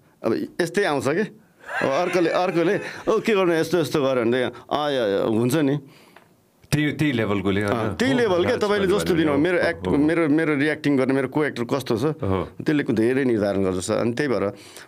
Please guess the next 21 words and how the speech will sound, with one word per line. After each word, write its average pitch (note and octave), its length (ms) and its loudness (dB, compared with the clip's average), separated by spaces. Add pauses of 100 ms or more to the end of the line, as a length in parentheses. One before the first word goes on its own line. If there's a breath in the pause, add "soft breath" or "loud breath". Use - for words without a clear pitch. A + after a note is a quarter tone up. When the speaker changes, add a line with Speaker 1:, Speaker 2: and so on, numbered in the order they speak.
Speaker 1:
मैले C3+ 200 2
serious B2+ 360 0
गरेँ A2 200 2
भनेदेखि F2 480 -4 (600)
सञ्जयले F#2 300 0
पनि G2+ 140 0
serious G2 380 -2
गर्ने F2 260 2
हो। E2 100 -4 (160)
Speaker 2:
अँ। E2+ 340 -2
Speaker 1:
अनि F#2+ 80 0
serious, D#3 380 -2
अ, G2+ 320 0
सञ्जयले A#2 480 -2
गर्यो F#2 260 0
भनेदेखि C#2 360 -2
अथवा - 180 -2
मैले E3 280 0
serious C#3+ 360 -2
गर्ने G#2+ 220 2
हो। G#2+ 60 -2